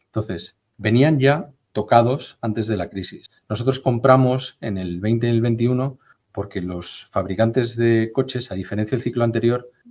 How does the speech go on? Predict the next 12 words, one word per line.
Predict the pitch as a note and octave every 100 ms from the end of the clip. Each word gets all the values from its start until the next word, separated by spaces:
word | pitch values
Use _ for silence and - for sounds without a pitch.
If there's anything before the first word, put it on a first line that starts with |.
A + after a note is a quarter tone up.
| _
tienen | G#2 A2 A#2
una | A#2
solvencia | A2+ G#2+ G2+ A#2+ A#2+ G2 F#2 B2+
que | -
nunca | F#2+ A2+ B2 A2
tuvieron. | F#2 F2 F2+ B2+ F3+ - _ _ -
Eran | G#2+ G#2
bichos | A2 A#2+ - F#2+
que | -
tenían | G2+ G2+ G2+
mucha | F#2 A#2 - G#2+
deuda, | A2 A#2 G2 E2